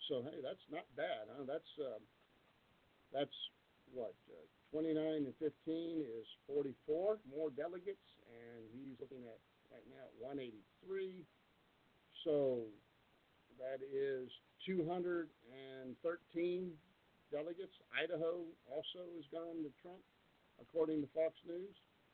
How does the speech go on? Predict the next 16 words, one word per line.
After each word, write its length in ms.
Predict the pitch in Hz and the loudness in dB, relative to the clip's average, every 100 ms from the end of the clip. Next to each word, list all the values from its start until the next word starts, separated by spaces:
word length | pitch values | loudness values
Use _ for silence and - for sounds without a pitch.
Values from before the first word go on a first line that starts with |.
| _ _ - _ _ _ - 117 | _ _ -20 _ _ _ -20 -12
And, 800 | 117 120 113 113 113 117 113 113 | -6 -2 0 2 2 0 -2 -4
uh, 200 | 110 104 - | -6 -6 -8
so 80 | - | -8
that'd 140 | 120 | -8
be 100 | 117 - | -8 -2
two 100 | - - | -2 0
fourteen, 760 | - - - - 165 - 156 127 | -2 -2 0 2 2 2 2 2
and 120 | 117 | 0
then 400 | 120 120 117 113 104 - _ - | 0 0 0 -2 -6 -18 _ -2
Idaho 360 | 139 151 139 131 | 2 6 6 4
has 100 | 120 - - | -2 -4 0
four, 220 | 202 190 | 4 4
that'd 160 | 165 143 | 4 0
be 100 | 123 | -2
two 160 | - 143 | 4 4
eighteen. 680 | 147 143 - 190 214 214 | 4 0 0 6 6 6